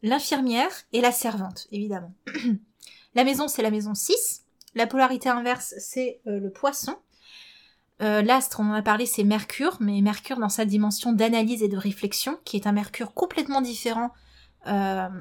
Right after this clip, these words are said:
alors je dis un Mercure parce que je me réfère au, à l'archétype Mercure, euh, mais on peut dire une Mercure parce que c'est aussi la planète. Mais voilà, c'est Mercure dans sa dimension, euh,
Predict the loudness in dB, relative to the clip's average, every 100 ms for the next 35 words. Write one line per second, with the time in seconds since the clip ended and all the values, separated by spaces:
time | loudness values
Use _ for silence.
0 | 0 2 2 0 2 2 2 -2 -4 -4
1 | -4 -4 -2 -2 -2 -6 -12 _ _ _
2 | -8 -4 -2 0 0 -2 -8 -10 -14 -8
3 | -4 -4 -4 -6 0 0 0 -4 -10 -10
4 | -14 -20 -20 -20 -10 -8 -6 -8 -8 -8
5 | -8 -2 0 2 0 2 2 2 0 -6
6 | -6 -8 -10 -8 -8 -8 -8 -6 -6 -6
7 | -8 -14 _ _ _ _ _ _ _ _
8 | 0 2 2 0 0 0 -2 0 0 0
9 | 0 0 0 0 -2 -2 2 2